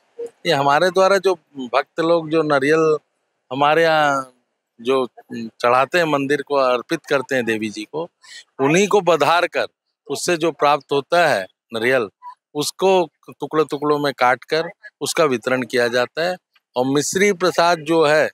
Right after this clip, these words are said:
Speaker 2: जो, अ, मिश्री जो होती है दाना, उसको अच्छी क्वालिटी का देखकर हम लोग, अ, रायपुर से, रा-, राजनांदगांव से क-, अच्छे, अ, थोक दुकानदार से बुलाते हैं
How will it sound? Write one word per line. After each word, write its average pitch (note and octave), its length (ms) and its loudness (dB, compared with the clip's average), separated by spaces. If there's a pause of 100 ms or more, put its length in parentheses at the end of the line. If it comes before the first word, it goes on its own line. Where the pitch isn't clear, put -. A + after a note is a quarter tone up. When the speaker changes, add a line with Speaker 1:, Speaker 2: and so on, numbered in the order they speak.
(380)
Speaker 2:
जो, D3 320 0
अ, B2 600 -6
मिश्री F3+ 520 2
जो - 320 -4
होती B2+ 220 -4
है B2+ 80 0
दाना, A2 360 0 (600)
उसको F#3+ 440 0
अच्छी E3 440 -4
क्वालिटी D3 460 -2
का E3 140 0
देखकर C#3+ 560 -2 (420)
हम B2+ 140 -4
लोग, C3+ 180 0
अ, A#2 800 -2
रायपुर A#2 360 -2
से, C3 200 0
रा-, A2 560 0
राजनांदगांव A#2 560 -4
से E3 220 -10 (540)
क-, A#2 260 0
अच्छे, - 240 0
अ, A2+ 440 -4 (120)
थोक A#2+ 160 -2
दुकानदार A#2+ 500 -2
से A#2 160 -6
बुलाते G#2+ 500 -2
हैं F3 120 -6